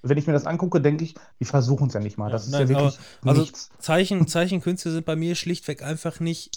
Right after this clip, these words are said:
Speaker 2: äh, existent. Ich hab da, ich hab da einfach keine kreative Ader für. Ich kann mir sowas nicht, also ich kann mir nicht etwas vorstellen, ne? Du stellst dir etwas vor und versuchst es dann über die Hand, über den Stift aufs Blatt Papier irgendwie zu übertragen.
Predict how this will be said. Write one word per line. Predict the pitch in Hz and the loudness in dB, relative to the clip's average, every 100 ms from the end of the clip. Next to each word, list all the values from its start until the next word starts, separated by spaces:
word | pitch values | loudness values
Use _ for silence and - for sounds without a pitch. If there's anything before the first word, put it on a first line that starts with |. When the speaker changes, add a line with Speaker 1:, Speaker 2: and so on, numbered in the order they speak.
| - - | -8 0
Speaker 2:
äh, | 143 135 - | 0 0 -2
existent. | 151 - - 220 156 - - - - - | -2 -2 0 0 0 -6 -18 -20 -16 -14
Ich | 127 127 | -4 0
hab | 170 | 2
da, | 156 | 2
ich | 143 139 | 2 -2
hab | 160 160 | -4 0
da | 151 | 0
einfach | 151 147 | -2 -8
keine | - 151 147 | -4 -4 -4
kreative | - 147 139 143 131 127 | -4 -4 -4 -4 -4 -2
Ader | 151 131 | 0 0
für. | - 110 | -2 -8
Ich | 113 | -4
kann | 151 147 | -2 -2
mir | 139 | -2
sowas | 143 147 - | -2 -4 -2
nicht, | 147 147 - | -4 -4 -4
also | 139 139 | -4 -2
ich | - | 0
kann | 175 | 0
mir | 170 | 2
nicht | 165 160 | 0 -4
etwas | 151 147 - | -6 -6 -6
vorstellen, | - 170 202 - 120 143 190 - - - - - | 0 0 0 -2 0 0 -4 -10 -20 -20 -20 -6
ne? | 135 185 | -2 -2
Du | 156 135 | -2 -2
stellst | 165 160 | 0 2
dir | 156 | 0
etwas | 147 139 | 0 -4
vor | - 160 170 | -2 0 0
und | |
versuchst | 156 143 160 165 | -2 -4 -4 -6
es | - | -2
dann | 147 139 | -4 -2
über | 147 | -4
die | 135 131 | -2 -2
Hand, | 143 190 190 | -2 -2 -4
über | 143 143 | -6 0
den | 143 135 131 | 2 2 0
Stift | - 156 - | -2 -2 -4
aufs | 131 - | -8 -4
Blatt | 147 - | -6 -6
Papier | 139 - 185 143 | -8 -2 0 0
irgendwie | 131 127 | -2 -6
zu | - | -8
übertragen. | 117 110 - 98 113 | -8 -8 -8 -8 -6